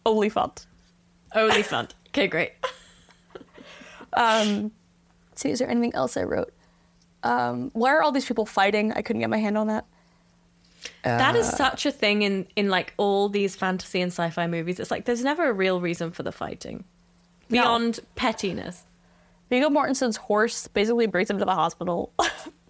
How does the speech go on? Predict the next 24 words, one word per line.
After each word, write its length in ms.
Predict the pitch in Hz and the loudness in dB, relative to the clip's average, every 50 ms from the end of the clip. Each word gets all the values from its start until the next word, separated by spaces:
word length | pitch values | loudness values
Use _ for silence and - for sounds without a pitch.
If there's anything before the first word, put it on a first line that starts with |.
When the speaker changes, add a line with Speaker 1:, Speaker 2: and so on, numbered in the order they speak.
| _ _ | _ _
Speaker 1:
Uh, 360 | - 226 214 208 214 208 214 214 - - - - - - - - _ _ _ | 2 4 4 4 4 2 2 -2 -6 -16 -20 -20 -20 -20 -20 -20 _ _ _
Cate 180 | - 302 311 311 | 0 0 2 4
Blanchett 400 | 370 370 359 302 - 285 285 - | 4 2 2 2 2 0 0 0
shows 220 | - - 269 240 247 | 0 -2 0 2 2
up 80 | 233 | 2
an 100 | 240 - | 2 4
hour 160 | - 196 196 202 | 4 4 4 2
and 80 | 202 | 2
forty-five 300 | 196 190 190 185 196 180 | 0 0 0 0 0 0
minutes 220 | 180 175 170 165 - | 0 0 0 0 0
in 200 | 160 160 165 170 - _ _ _ _ _ - | 0 -2 -2 -4 -10 _ _ _ _ _ -4
to, 100 | - 233 | 0 2
like, 200 | 208 190 190 - | 2 2 2 0
Speaker 2:
Oh. 40 | - | 0
Speaker 1:
basically 440 | - 202 202 370 269 196 220 214 208 - _ - 202 | 2 4 4 4 2 2 0 0 -2 -4 _ -14 -2
deliver 380 | - 214 202 202 196 208 202 - | 0 2 2 4 4 2 2 2
us 220 | - 185 - - | 2 0 0 0
a 40 | - | 0
mo-, 160 | 202 175 - - | 0 0 0 0
a 220 | 185 185 - 180 185 | -2 0 2 0 0
soliloquy 600 | - 180 180 185 - - - - 160 - - - | 0 0 0 2 2 0 0 -2 -2 -2 0 0
and 140 | 165 180 | 0 0
then 60 | - - | 0 -2
leaves. 260 | - - - - - | -4 -4 -6 -8 -12